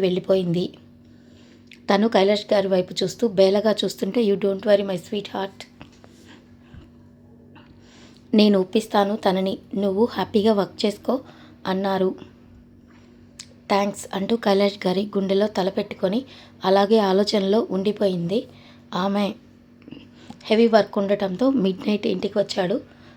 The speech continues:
రిషి. అమలు రాజుగారి కింద రూమ్లో నిద్రపోతుండటంతో చూసి బెడ్రూమ్లోకి వెళ్ళి ఫ్రెష్ అయి తినకుండానే నిద్రపోయాడు. అమలు రిషి మధ్య చిన్న చిన్న మాటలు. అమలు హెల్దీ డైట్తో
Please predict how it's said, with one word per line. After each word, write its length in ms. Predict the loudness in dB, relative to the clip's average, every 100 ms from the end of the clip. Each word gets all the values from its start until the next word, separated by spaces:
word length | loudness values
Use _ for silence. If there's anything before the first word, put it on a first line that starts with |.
| -12 -2
రిషి. 440 | 0 2 2 2 -12 -20 -20 -20 -20 -20 -20 -20 -20 -20 -20 -20 -20 -20 -20 -20 -4
అమలు 280 | 0 4 6
రాజుగారి 540 | 8 6 4 4 4 2
కింద 260 | 2 2
రూమ్లో 360 | 4 2 4 4
నిద్రపోతుండటంతో 1200 | 4 2 2 4 2 2 -2 -2 -2 -4 -4 -4 -8 -20 -14 -6
చూసి 240 | -2 0
బెడ్రూమ్లోకి 560 | 2 2 2 0 0 0
వెళ్ళి 200 | 0 0
ఫ్రెష్ 360 | 0 -2 -2 -4
అయి 100 | -2
తినకుండానే 640 | -2 -4 -2 -2 0 0 -2 -10 -20 -20 -4
నిద్రపోయాడు. 720 | -2 2 0 2 2 2 0 -2 -4 -20 -20 -20 -20 -20 -20 -20 -20 -20 -20 -20 -20 -20 -18 -4
అమలు 320 | 0 2 4
రిషి 260 | 4 2 0
మధ్య 320 | 0 -2 -2
చిన్న 320 | -4 -2 -2 -2
చిన్న 340 | -2 -2 0
మాటలు. 500 | 0 -2 0 0 0 -2
అమలు 320 | -2 0 0 0
హెల్దీ 280 | 0 2
డైట్తో 440 | 2 2 0 -2